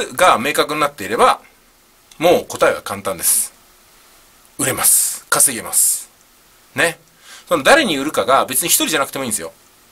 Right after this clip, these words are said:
十人に売るでもいいんですよ。いくらで売るか、一個一万円の商品を十人に売るでもいいんですよ。いつ売るか、今度の日曜日のセミナーでということでもういいんですよ。セミナーはもちろん自分が設定して自分で集客するわけですよ。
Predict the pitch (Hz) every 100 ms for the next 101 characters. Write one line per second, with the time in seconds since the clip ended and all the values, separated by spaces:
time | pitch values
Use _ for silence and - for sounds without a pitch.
0 | - 113 269 294 165 113 113 180 185 127
1 | 123 110 95 92 - - - _ - -
2 | _ 208 - 185 113 98 92 98 87 -
3 | _ 220 208 - 131 110 127 170 165 156
4 | 151 - 110 - 104 - - _ 110 147
5 | 110 85 85 101 156 175 107 101 85 -
6 | - - - - 226 214 160 117 107 113
7 | - - - 165 160 120 151 135 117 117
8 | 175 143 98 143 - - 123 127 131 110
9 | 113 - _ - 117 101 110 - - -
10 | - _ _ 104 117 110 - 92 - _
11 | - 185 208 202 185 180 156 104 113 143
12 | 170 156 - - 135 123 190 110 113 110
13 | 104 113 107 104 107 95 80 -